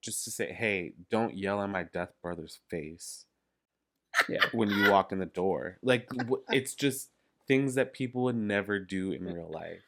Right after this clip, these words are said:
Speaker 1: which I can, I can go with. But like Josh says, they abandon it as soon as she warms up to Ben, and she's not that person anymore. But I'm like, the conversation she has at the dinner table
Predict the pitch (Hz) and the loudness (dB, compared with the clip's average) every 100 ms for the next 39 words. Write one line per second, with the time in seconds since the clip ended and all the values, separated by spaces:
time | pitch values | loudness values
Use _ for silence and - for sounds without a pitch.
0 | - 120 127 120 123 147 143 135 - _ | -4 -2 4 2 2 -2 -2 -2 -6 _
1 | _ - - 160 120 - 139 135 82 78 | _ -2 0 -2 2 4 4 4 -2 -4
2 | 95 - _ _ _ _ 117 113 107 123 | -8 -14 _ _ _ _ 4 4 6 4
3 | 120 - 123 95 101 82 98 - 92 98 | 4 2 -2 0 0 0 -2 -4 -4 -2
4 | 95 90 80 82 82 - 95 90 87 - | -4 -4 -6 -8 -10 -8 -6 -6 -6 -8
5 | 90 85 87 _ _ _ _ _ 82 - | -8 -8 -10 _ _ _ _ _ -16 -16
6 | _ 101 95 98 95 98 - 87 87 107 | _ -8 -2 -2 -2 -6 -6 -6 -4 -4
7 | 80 80 82 98 92 92 87 85 - - | -4 -8 -8 -8 -4 -4 -4 -6 -8 -10
8 | 85 - 80 78 78 76 73 82 95 95 | -10 -8 -10 -12 -12 -12 -14 -8 -6 -4
9 | 98 - _ _ _ _ - 110 107 107 | -4 -8 _ _ _ _ -6 -2 -2 -2
10 | 117 110 107 107 107 98 98 90 - 87 | -4 -4 -6 -6 -4 -4 -6 -12 -14 -10
11 | 82 85 87 - 82 82 80 78 | -8 -6 -6 -6 -6 -6 -6 -6